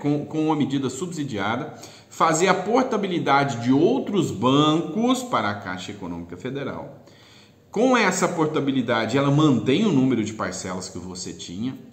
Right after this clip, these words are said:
reduz a taxa de juros pra se tornar mais competitiva e te dá cento e vinte dias pra você começar a pagar. Aí é a carência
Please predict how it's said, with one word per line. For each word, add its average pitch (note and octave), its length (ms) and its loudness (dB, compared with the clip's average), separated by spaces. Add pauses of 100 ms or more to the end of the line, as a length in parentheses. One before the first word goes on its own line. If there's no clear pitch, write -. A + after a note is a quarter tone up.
(160)
reduz E3+ 640 2
a C3+ 100 0
taxa C3 320 -4
de G#2 100 -10
juros G#2 300 -6
pra A#2 180 -10
se A#2 200 -10
tornar A2 320 -4
mais A#2 240 -4
competitiva A2+ 800 -10 (320)
e C#3+ 80 -6
te C#3+ 120 -6
dá C#3+ 200 -2
cento B3 560 0
e A3 100 0
vinte F3 420 -4
dias C#3 440 -4
pra C#3+ 160 -8
você C3+ 320 -6
começar B2 500 -6
a A2 40 -8
pagar. A2+ 600 -10
Aí F2+ 180 -8
é F#2+ 40 -2
a G2+ 40 -4
carência C3 640 -2